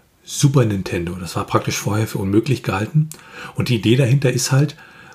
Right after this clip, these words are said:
ich habe ja bei einem Super Nintendo habe ich nicht einfach nur eine, eine Diskette oder eine C D mit, mit meinen Spieledaten drauf, sondern ich habe ein Stück Hardware, was ich direkt mit der Konsole verbinde, nämlich meine Spiele-Cartridge, das Gamepack.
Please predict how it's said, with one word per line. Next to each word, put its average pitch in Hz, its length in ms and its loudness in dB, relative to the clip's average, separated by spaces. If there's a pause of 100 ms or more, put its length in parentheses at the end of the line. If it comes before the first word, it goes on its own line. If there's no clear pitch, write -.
(260)
ich - 160 -6
habe 117 200 4
ja 120 180 2
bei 107 160 0
einem 95 280 -4
Super 127 280 4
Nintendo 123 480 2
habe 110 140 -4
ich - 120 -4
nicht 123 200 -2
einfach - 340 -2
nur 110 300 0
eine, 98 220 -6
eine 95 240 -4
Diskette 131 600 0
oder 101 160 -4
eine 98 200 -6
C - 200 0
D 117 320 4
mit, 117 220 0
mit 113 180 -4
meinen 92 220 -2
Spieledaten 117 640 0
drauf, 123 340 -2
sondern 107 260 -2
ich 123 100 -4
habe 123 120 -4
ein 101 80 -4
Stück - 320 -6
Hardware, 135 480 0 (240)
was 104 160 -2
ich 117 100 -2
direkt - 280 -2
mit 131 100 0
der 113 80 2
Konsole 120 420 4
verbinde, 92 400 -2
nämlich 92 240 -6
meine 101 180 -4
Spiele-Cartridge, 123 800 0
das - 160 -4
Gamepack. 98 520 -6